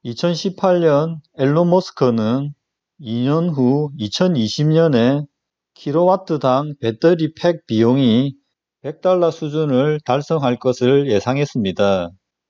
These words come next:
앞으로 이 하락 궤도를 유지할 수 있다면 테슬라는 이천이십일 년에 구십 달러, 이천이십삼 년에는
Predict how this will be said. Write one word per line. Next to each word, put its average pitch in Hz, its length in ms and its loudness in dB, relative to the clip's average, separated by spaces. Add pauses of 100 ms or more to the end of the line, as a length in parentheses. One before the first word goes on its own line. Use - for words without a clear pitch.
(120)
앞으로 156 500 0
이 170 400 0 (220)
하락 156 420 0
궤도를 147 640 2
유지할 135 460 -2
수 139 160 -6
있다면 120 720 -2 (320)
테슬라는 143 840 -2 (200)
이천이십일 165 840 -2
년에 156 480 2 (220)
구십 160 340 -10
달러, 117 540 0 (380)
이천이십삼 131 1080 -4
년에는 143 640 2